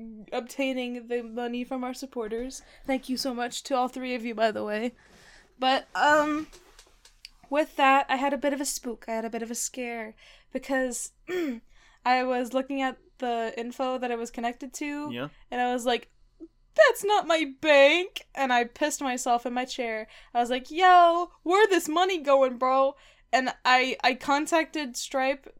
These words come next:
Speaker 1: which is the service that you use to obtain money through Anchor, and it's like, "Yo, I don't know who the f-, who the fuck this bank is, but I think they taking my money. I'm scared."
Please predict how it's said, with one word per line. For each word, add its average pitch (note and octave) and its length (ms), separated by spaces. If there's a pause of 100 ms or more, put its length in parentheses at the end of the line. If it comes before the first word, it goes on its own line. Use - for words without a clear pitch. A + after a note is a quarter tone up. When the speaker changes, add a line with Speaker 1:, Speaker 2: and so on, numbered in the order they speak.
(160)
Speaker 1:
which C4+ 240
is B3+ 100
the B3+ 120
service B3 360
that A#3+ 160
you A3+ 100
use A3+ 280
to A3+ 220
obtain A3 360
money A3 260
through A3 220
Anchor, A#3 400 (460)
and A#3+ 200
it's A#3 280
like, A3+ 220 (380)
"Yo, A4 200
I F4 360
don't G4 120
know F#4+ 180
who F4+ 60
the E4 120
f-, D#4 100 (240)
who F#4+ 180
the C#4+ 220
fuck E4 240
this D#4 180
bank C#4 380
is, D4+ 360
but C4+ 160
I D#4+ 100
think E4+ 260
they D4 140
taking E4 320
my C4 140
money. C4+ 340
I'm C4+ 140
scared." B3 640